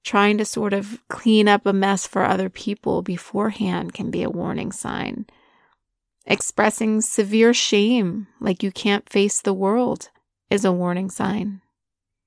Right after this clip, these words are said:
Expressing that you feel like you're a burden to other people can be a really critical warning sign, because not only does it reflect how much pain someone is in,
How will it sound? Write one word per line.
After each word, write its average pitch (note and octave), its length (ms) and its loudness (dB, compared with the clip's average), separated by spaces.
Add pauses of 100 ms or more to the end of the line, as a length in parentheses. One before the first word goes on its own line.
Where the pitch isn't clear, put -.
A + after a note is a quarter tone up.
(520)
Expressing C4 600 2
that C4 140 0
you A#3 100 4
feel A3 380 4
like G#3 220 2
you're G3 120 2
a F#3 40 2
burden F#3 500 0
to - 180 -6
other E3+ 200 -2
people E3+ 580 -6 (400)
can A#3+ 160 6
be A3+ 100 8
a G#3 60 8
really A3 300 8
critical F#3+ 500 -2
warning F#3 340 -2
sign, - 420 -6 (1080)
because G#3 760 0
not G#3+ 180 4
only A3+ 200 6
does G3 180 0
it F#3 80 0
reflect - 500 -2
how G3 140 0
much F#3 260 -2
pain G3+ 320 2
someone C4+ 360 2
is C4+ 160 0
in, C4+ 440 2